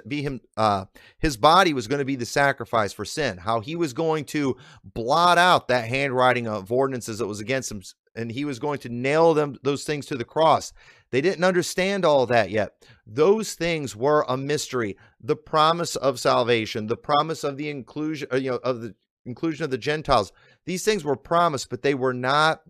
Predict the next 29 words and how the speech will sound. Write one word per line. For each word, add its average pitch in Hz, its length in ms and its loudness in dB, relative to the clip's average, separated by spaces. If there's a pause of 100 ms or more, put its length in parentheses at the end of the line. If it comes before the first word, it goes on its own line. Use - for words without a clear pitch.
(260)
fully 156 340 -2
manifested 131 840 0
at 107 180 -6
that 107 260 0
time. 101 360 -2 (380)
And 151 160 -2
the 156 80 0
Apostle 156 460 2
Paul 214 520 2 (220)
revealed 135 680 2
those 110 300 2
things. 104 440 -2 (220)
So 175 420 0 (840)
when 160 440 0
we 170 160 -6
see 220 280 -4
this 190 320 -2 (160)
kingdom, 151 680 2
and 139 240 -2
he's 151 120 -6
gonna 165 140 -4
say 175 200 0
more 165 160 0
about 151 280 2
it 131 80 -4
in 123 60 -8
a 127 40 -6
little 196 300 -2
bit, 107 360 -6